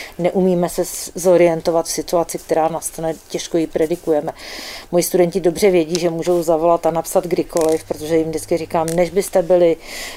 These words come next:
v nějaké situaci informačního chaosu, když to přenesu, tak radši mi,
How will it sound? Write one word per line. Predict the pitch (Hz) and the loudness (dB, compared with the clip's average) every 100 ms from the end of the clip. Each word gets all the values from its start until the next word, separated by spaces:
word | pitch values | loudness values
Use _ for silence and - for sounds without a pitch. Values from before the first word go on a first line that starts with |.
| - - | -18 -12
v | 165 | -2
nějaké | 175 170 - 185 165 | 2 2 2 2 2
situaci | - 170 180 160 - | -2 2 2 2 0
informačního | 185 160 180 170 160 - 175 160 | -2 0 0 0 -2 -2 -2 -2
chaosu, | - 160 160 - | 0 0 0 -2
když | 151 - | -2 0
to | 160 | -2
přenesu, | - 175 160 - 165 | -2 -4 -4 -8 -6
tak | 165 - | -6 -4
radši | 160 - | -6 -6
mi, | 165 160 | -6 -6